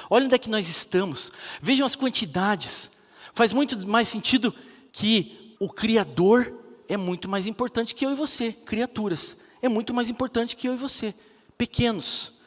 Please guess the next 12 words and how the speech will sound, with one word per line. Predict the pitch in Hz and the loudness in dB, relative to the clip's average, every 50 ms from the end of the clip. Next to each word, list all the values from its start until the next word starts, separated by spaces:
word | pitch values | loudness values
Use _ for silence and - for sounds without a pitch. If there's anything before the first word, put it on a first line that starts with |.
| _ - | _ 0
insignificantes. | 247 277 277 277 269 - - - - 220 226 226 202 - 233 214 - - 170 151 139 - - - - - - _ - - - _ - - - _ _ _ _ _ - - | 0 2 2 0 -4 -4 -4 -4 -2 -2 -2 -2 -2 -2 -4 -6 -4 -4 -4 -4 -4 -6 -6 -8 -8 -8 -12 _ -20 -20 -20 _ -20 -20 -20 _ _ _ _ _ -6 -2
Olha | 165 175 180 160 | 0 0 2 2
só, | - - 160 135 107 - - - - - - - _ _ | 2 2 2 2 2 0 -8 -16 -20 -20 -20 -20 _ _
nós | 165 175 - | -4 -2 0
estamos | - 226 233 220 175 - - - - - - - _ _ _ | 2 2 2 2 0 0 -2 -2 -4 -6 -10 -18 _ _ _
passando | - 156 143 - - 180 165 143 135 113 - - - - _ _ - | -4 -2 0 0 0 0 0 0 -2 -6 -6 -10 -18 -20 _ _ -10
essa | - 120 - 131 | -8 -6 -4 -4
série, | - - 180 175 165 131 107 92 - - - - - - - _ _ - - - - | 0 2 4 4 4 2 0 -4 -10 -16 -20 -20 -20 -20 -20 _ _ -20 -20 -18 -12
o | - 202 | -12 -6
conhecimento | - 226 208 196 190 - - - 175 156 156 165 175 170 - 180 170 165 - - - | -2 -2 0 0 0 0 -2 -2 0 0 0 0 0 -2 -8 -12 -14 -14 -18 -20 -16
do | 131 165 160 | -12 -10 -6
santo. | - - - - 139 120 107 95 - - - | -4 -4 -4 -4 -4 -6 -8 -10 -14 -20 -20